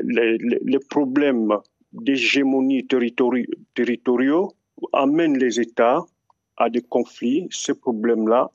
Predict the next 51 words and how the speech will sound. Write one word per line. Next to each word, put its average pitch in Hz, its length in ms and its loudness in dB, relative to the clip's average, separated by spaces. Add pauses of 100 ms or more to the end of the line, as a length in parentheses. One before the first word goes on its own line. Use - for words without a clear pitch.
auront 131 260 0
du 117 160 -4
mal 123 240 2
à 117 40 0
trouver 120 280 -2
des 110 120 0
solutions. - 580 -8 (840)
Moi, 131 160 2
je - 80 -2 (100)
pense 151 240 0
que, 143 600 2 (500)
euh, 120 180 2
les 117 200 0
États 131 240 0
africains, - 580 -2 (460)
ne, 131 300 2 (1120)
déjà, 135 500 0 (100)
ils 135 120 -2
n'ont 143 100 0
pas 139 140 0
voix 127 160 0
au 131 40 0
chapitre 143 520 -2
pour - 100 -4
la 120 80 2
plupart 127 320 0
du 104 120 -6
temps. 147 240 0 (640)
C'est 131 200 -4
des 127 180 0
États 131 240 2
secondaires, 127 640 0
c'est 127 140 -2
des, 123 320 -2
des 127 80 -2
États 131 240 0
dont 135 260 2
les 123 140 2
grandes 131 180 0
nations 123 320 0
ont 127 40 0
souvent 120 320 0
besoin 113 420 0
quand 127 100 0
il 117 100 0
s'agit 117 460 -2
de 110 140 -4
plaider 120 440 -2
de 113 120 0
grandes 123 280 0
causes, 120 360 -2